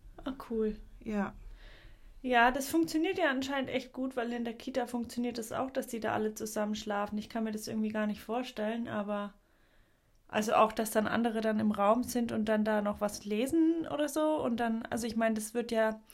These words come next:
Speaker 1: bei uns auch so sein, weil manche dann länger schlafen als andere, dass man, dass sie dann trotzdem halt schlafen können und nicht gestört werden. Weißt du, was ich mein?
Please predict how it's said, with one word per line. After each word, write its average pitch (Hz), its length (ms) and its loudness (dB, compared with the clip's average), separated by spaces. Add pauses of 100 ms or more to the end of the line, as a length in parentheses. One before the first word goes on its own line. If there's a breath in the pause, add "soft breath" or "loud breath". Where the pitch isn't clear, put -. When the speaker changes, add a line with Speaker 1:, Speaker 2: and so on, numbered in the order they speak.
(380 loud breath)
Speaker 1:
bei - 100 0
uns 233 220 0
auch 269 200 4
so 269 140 0
sein, 226 360 2
weil 226 100 2
manche 226 340 0
dann 220 220 0
länger 247 280 2
schlafen 247 560 0
als 233 220 -6
andere, 254 480 0 (720 loud breath)
dass 226 180 -4
man, 233 320 0
dass 240 200 0
sie 262 80 2
dann 226 180 2
trotzdem 247 400 0
halt 233 160 0
schlafen 220 460 0
können 208 240 -4
und 208 100 -2
nicht 214 160 -4
gestört 220 420 -4
werden. 196 260 -2
Weißt 208 220 -6
du, 240 40 -8
was 233 80 -8
ich 247 160 -8
mein? 262 320 -2